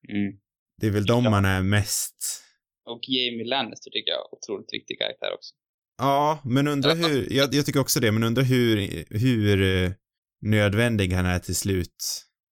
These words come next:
Speaker 1: Nej, inte till slutet kanske, men jag bryr mig typ inte jättemycket om slutet. Jag bryr mig mer om, eller ja, jo, det gör jag väl, <laughs> men jag tycker om den där,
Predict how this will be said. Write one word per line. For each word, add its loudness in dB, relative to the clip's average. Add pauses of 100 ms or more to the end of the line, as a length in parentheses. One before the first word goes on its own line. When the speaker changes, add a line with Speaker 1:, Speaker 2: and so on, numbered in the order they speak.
(420)
Speaker 1:
Nej, -2
inte -8
till -8
slutet -4
kanske, -6
men -4
jag -4
bryr -4
mig -4
typ -6
inte -6
jättemycket -6
om -8
slutet. -4
Jag -6
bryr -6
mig -6
mer -2
om, -2 (560)
eller -4
ja, 0
jo, -4
det -6
gör 0
jag -2
väl, -2
<laughs> -8
men -4 (200)
jag -4
tycker -4
om -2
den -4
där, -2